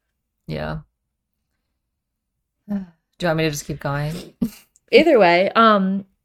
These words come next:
Speaker 2: healthcare, we do know one person in, and she loves it.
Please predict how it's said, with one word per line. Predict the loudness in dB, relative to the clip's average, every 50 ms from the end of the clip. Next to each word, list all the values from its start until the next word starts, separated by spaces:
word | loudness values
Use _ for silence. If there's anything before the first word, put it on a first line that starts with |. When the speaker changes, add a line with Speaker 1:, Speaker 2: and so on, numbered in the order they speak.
| _ _ _ -16
Speaker 2:
healthcare, | -10 -2 0 0 0 0 0 2 4 4 4 4
we | 0 -2
do | -4 -4 -2
know | -2 -2 -2
one | -2 -2 -2 -2 -2
person | -2 -2 -4 -4 -4 -4 -4 -4
in, | -4 -4 -4 -4 -4 -2 -2
and | -4 -2 -4 -4 -4
she | -4 -4 -2 -2 0
loves | 0 0 0 0 0 0 0 2 0 0 -2 -2 -6 -10 -8 -6
it. | -6 -4 -4 -4 -6 -6 -10 _ -16 -16 -16